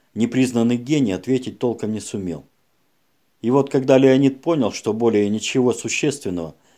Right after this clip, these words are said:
из поэта не вытянет, он закурил, посмотрел на Старостина долгим, скучным взглядом и произнес финально аккордное,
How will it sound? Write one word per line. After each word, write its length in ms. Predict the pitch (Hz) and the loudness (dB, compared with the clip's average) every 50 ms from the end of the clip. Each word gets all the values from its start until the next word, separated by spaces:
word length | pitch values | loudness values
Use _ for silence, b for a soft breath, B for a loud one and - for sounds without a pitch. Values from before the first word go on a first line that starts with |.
| _ _ _ | _ _ _
из 120 | 98 - | -18 -12
поэта 380 | - - 117 120 113 - 101 98 | 0 4 6 6 6 6 4 0
не 140 | 104 113 127 | 0 0 0
вытянет, 520 | 147 185 180 - - 87 80 80 - _ _ _ _ _ _ _ _ _ _ - | 0 -2 -4 -4 -8 -10 -10 -10 -14 _ _ _ _ _ _ _ _ _ _ -8
он 140 | 151 151 | -6 -4
закурил, 560 | 120 117 104 - 117 110 117 131 160 156 151 156 _ _ _ _ _ _ _ _ _ - | -2 -2 -2 0 0 -2 -2 -2 -4 -6 -8 -14 _ _ _ _ _ _ _ _ _ -8
посмотрел 540 | 101 101 - - 127 127 135 160 175 165 | -8 -8 -2 0 0 0 2 2 2 2
на 120 | 139 110 101 | 4 2 0
Старостина 680 | - - 131 120 117 101 - - - 101 92 90 87 87 | -2 2 2 2 2 2 0 -4 -8 -8 -6 -4 -6 -4
долгим, 460 | 92 135 143 151 139 117 113 107 - | -2 -2 0 0 -2 -4 -6 -8 -8
скучным 480 | - - - 110 101 - - 101 95 95 | -10 -12 -12 -10 -10 -10 -8 -8 -8 -8
взглядом 500 | 90 90 113 120 131 127 117 104 95 - _ _ _ _ _ _ _ _ _ _ _ _ | -8 -6 -2 -2 -2 0 -2 -4 -8 -10 _ _ _ _ _ _ _ _ _ _ _ _
и 80 | - 113 | -14 -6
произнес 500 | - 117 123 127 123 117 143 170 170 - | 0 4 4 4 4 2 0 -2 -2 -4
финально 520 | - - 127 131 147 151 143 131 120 110 | -4 -2 0 2 2 2 2 2 0 -2
аккордное, 640 | 98 95 - - 101 101 95 85 90 90 85 82 85 | -2 -4 -6 -4 -2 -2 -2 -2 -6 -8 -8 -8 -12